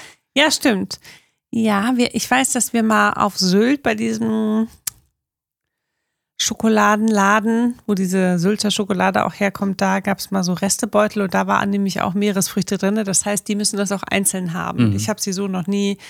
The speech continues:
Speaker 1: sonst einzeln gesehen. Aber das würde, wenn sich das verändern würde, würde ich sagen, okay,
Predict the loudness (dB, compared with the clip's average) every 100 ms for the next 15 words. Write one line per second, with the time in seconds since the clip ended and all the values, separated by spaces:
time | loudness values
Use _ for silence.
0 | -20 _ _ _ -2 -2 -2 -4 -4 -4
1 | -4 -4 -2 -2 -2 -2 -4 -4 -4 -4
2 | -4 -6 -8 -12 -14 -8 -6 -4 -2 -4
3 | -4 -2 -2 0 -2 0 -2 -2 -2 -2
4 | -2 -2 -2 -2 -2 -2 -6 0 2 2